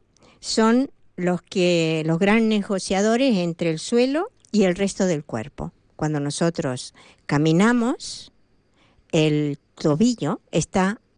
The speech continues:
haciendo todo el trabajo cuando nosotros ponemos la planta del pie.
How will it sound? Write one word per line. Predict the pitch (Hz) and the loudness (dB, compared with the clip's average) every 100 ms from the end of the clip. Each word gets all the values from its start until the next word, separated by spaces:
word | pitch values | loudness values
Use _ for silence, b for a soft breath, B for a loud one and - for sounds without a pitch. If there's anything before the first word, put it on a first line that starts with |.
| b b b - | b b b -4
haciendo | 143 - 180 175 160 | -2 2 2 2 0
todo | 220 247 | 0 0
el | 269 | 0
trabajo | 247 226 220 214 247 | -2 -2 -2 -2 -4
cuando | 196 165 | -2 -2
nosotros | 151 151 - 196 156 147 | -2 -4 -2 -2 -2 -2
ponemos | - 143 151 180 247 - - | -2 -2 0 2 0 -2 -2
la | 151 147 | -2 0
planta | 156 165 175 | 0 2 2
del | 170 147 | 2 0
pie. | - 117 127 | -4 -6 -6